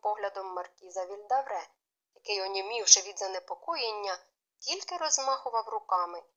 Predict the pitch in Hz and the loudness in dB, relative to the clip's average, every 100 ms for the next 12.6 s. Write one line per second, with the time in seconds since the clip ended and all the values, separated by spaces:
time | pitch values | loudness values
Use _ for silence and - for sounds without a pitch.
0 | _ _ - - - 415 370 302 277 370 | _ _ -14 -6 -2 0 2 0 2 0
1 | 339 330 320 294 285 - 254 254 240 233 | 2 4 4 4 0 2 0 2 -2 0
2 | 226 208 196 175 175 180 175 - _ _ | 2 4 4 2 2 -2 -2 -4 _ _
3 | _ - 214 - 185 185 220 226 202 214 | _ -14 -10 -4 0 2 2 0 -4 -2
4 | 233 262 226 175 - _ _ _ _ _ | -2 -4 -4 -4 -8 _ _ _ _ _
5 | _ 196 - - 277 262 208 214 - 196 | _ 2 8 10 10 6 2 -2 -4 -4
6 | 190 226 302 320 254 196 185 185 196 208 | -4 2 2 2 -4 -2 -2 -2 -2 -4
7 | - 285 302 285 269 247 247 240 247 214 | -2 -2 0 -2 0 -2 -2 0 -2 -4
8 | 190 214 330 415 - - _ _ 233 403 | -8 -4 -2 -2 -8 -14 _ _ -10 -6
9 | 427 - 415 370 330 254 294 320 320 302 | -4 -2 -2 -4 -8 -8 -8 -2 -2 0
10 | 294 - 262 247 - 240 - 233 - - | -4 -4 -2 -2 0 0 0 0 -2 -4
11 | 180 - _ _ - - 185 185 180 190 | -8 -12 _ _ -20 -10 0 0 0 -4
12 | 190 185 170 - - | -4 -4 -4 -6 -12